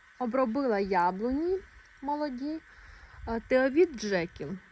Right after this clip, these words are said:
препарат. А, це препарат на основі сіри.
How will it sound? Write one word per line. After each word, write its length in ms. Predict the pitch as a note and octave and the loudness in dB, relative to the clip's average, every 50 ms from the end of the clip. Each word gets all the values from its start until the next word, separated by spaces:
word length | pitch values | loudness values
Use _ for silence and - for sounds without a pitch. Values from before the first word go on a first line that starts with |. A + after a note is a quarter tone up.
| - - | -14 -10
препарат. 600 | G#3+ G#3+ G3+ - - G#3 G#3+ A#3 C4 F#4 G#4+ - A#3 - - - - - - _ _ _ - _ _ _ _ - - - - - - - - - - - - - - - - | -10 -10 -8 -8 -6 -2 0 2 2 2 0 -4 -10 -20 -20 -20 -20 -20 -20 _ _ _ -20 _ _ _ _ -20 -20 -20 -20 -20 -20 -20 -20 -20 -20 -20 -20 -20 -20 -18 -10
А, 340 | - A#3 A#3 A#3 A3+ A3+ A3 A3 | -6 -2 -2 0 0 0 -2 -2
це 360 | - - - D#4 E4+ E4 D4+ | -4 0 4 6 6 6 6
препарат 640 | A#3+ C4+ C4+ A#3+ - C#4 C4+ C4+ C4+ C4+ B3+ - | 4 2 -2 -2 0 0 2 2 2 2 0 0
на 140 | A#3 A3+ A3+ | 0 0 0
основі 480 | A#3 A#3+ - - C#4 C#4 C4 A3+ A#3+ A#3 | 0 0 -2 -4 -4 -2 -2 -2 -2 -4
сіри. 500 | - - - C#4 C4+ C4+ B3+ C#4 E4+ | -6 -6 -2 0 0 0 2 0 0